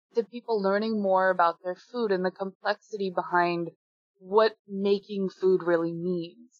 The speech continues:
And then you get into, like, the accessibility of making food at home and, like, vanilla. Why do I like vanilla?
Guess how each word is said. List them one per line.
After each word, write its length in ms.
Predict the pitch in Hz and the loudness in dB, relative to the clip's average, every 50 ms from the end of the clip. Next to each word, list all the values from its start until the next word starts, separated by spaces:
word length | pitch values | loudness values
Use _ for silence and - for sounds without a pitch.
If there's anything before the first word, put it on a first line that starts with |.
| _ _ _ _ _ _ _ _ _ - | _ _ _ _ _ _ _ _ _ -4
And 140 | 208 208 | -2 0
then 140 | 208 208 208 | 2 2 2
you 120 | 202 196 190 | 0 2 2
get 120 | 196 185 | 2 2
into, 200 | 180 180 175 180 | 2 2 2 2
like, 180 | 170 160 156 - _ _ _ | 2 2 0 -4 _ _ _
the 140 | - 196 185 | 0 2 2
accessibility 800 | 185 - - - 185 - - 196 190 - 254 277 277 262 233 220 | 2 0 -2 -2 -2 -2 -2 -4 -2 2 2 4 4 4 2 2
of 40 | 196 | 2
making 360 | 185 180 165 - _ 185 180 - _ | 0 -2 -4 -6 _ -20 -20 -20 _
food 140 | - 170 165 | -12 -4 -2
at 100 | 170 - - | -2 -2 -2
home 400 | - - 262 262 247 226 190 180 | 0 2 4 4 4 4 2 0
and, 120 | 175 180 _ _ _ _ _ _ - | -2 -2 _ _ _ _ _ _ -8
like, 120 | 202 190 - _ _ _ _ _ | -8 -8 -8 _ _ _ _ _
vanilla. 400 | 233 254 285 349 381 359 233 - 202 | -6 -2 0 0 2 2 2 0 2
Why 180 | 190 190 190 208 | 2 2 2 2
do 100 | 226 226 | 2 0
I 80 | 233 | 0
like 220 | 247 247 233 220 220 | 0 0 -2 -2 -4
vanilla? 440 | 226 247 277 320 320 254 196 - | -4 0 0 2 2 2 0 -2